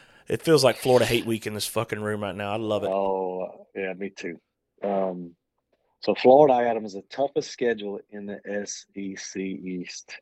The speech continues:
Speaker 1: Oof.
Speaker 2: I have 'em as the toughest schedule overall in the S E C also.
Speaker 1: Mm.
Speaker 2: But, uh, so E S P N has 'em as a number three overall toughest schedule.
Speaker 1: Yeah,
Speaker 2: Strength of
Speaker 1: overall
Speaker 2: schedule.
Speaker 1: in the S E C or overall in the country?
Speaker 2: No, overall. Overall, out of a hundred thirty-three teams, they got 'em as the
Speaker 1: Holy
Speaker 2: third,
Speaker 1: shit.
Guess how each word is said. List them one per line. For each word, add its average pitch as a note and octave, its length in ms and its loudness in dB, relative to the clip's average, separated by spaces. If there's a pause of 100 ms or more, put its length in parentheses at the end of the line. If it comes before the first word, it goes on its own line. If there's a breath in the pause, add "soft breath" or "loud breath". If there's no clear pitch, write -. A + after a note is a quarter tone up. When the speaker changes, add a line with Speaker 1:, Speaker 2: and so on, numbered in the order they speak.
(280)
Speaker 1:
Oof. B2 240 -2
Speaker 2:
I A#2+ 60 4
have C#3+ 220 6
'em A2+ 120 -4
as G2+ 100 -4
the F#2+ 80 -6
toughest B2+ 420 -4
schedule G2+ 640 -2
overall F#2+ 640 2
in F2+ 60 -12
the F#2 100 -10
S F#2 160 -12
E F#2+ 60 -10
C F#2+ 240 -10
also. G2 520 -2 (120)
Speaker 1:
Mm. D3+ 260 2 (420)
Speaker 2:
But, F#2 220 -6
uh, F2+ 320 -6 (680)
so G2+ 300 -4 (300)
E C#3+ 120 8
S D#3 140 6
P C#3 240 2
N D3+ 100 4
has A#2+ 240 0
'em A2+ 100 -6
as G#2 100 -8
a G#2+ 40 -4
number G#2 300 -6
three A2 420 -2
overall F#2+ 580 -4
toughest - 300 -8
schedule. F2+ 380 -8 (240)
Speaker 1:
Yeah, C#3 80 -2
Speaker 2:
Strength - 80 2
of D#3 40 8 (100)
Speaker 1:
overall D3 260 8
Speaker 2:
schedule. C3+ 80 4
Speaker 1:
in C#3 60 2
the C3 100 4
S D3 160 4
E - 20 -2
C A#3 340 0
or C#3+ 100 4
overall A#2 360 2
in A2 60 -4
the G#2+ 60 -10
country? - 380 -6
Speaker 2:
No, B2 160 4
overall. A2+ 720 6
Overall, G#2+ 380 -2
out F#2+ 60 -4
of G2 100 -4
a F#2 40 -8
hundred B2+ 340 -2
thirty-three B2+ 420 2
teams, A2+ 280 -6
they G2+ 60 -2
got G#2 140 2
'em C3 80 4
as C3 60 0
the A#2 60 0
Speaker 1:
Holy G#2 220 -4
Speaker 2:
third, G#2 280 0
Speaker 1:
shit. C3 300 2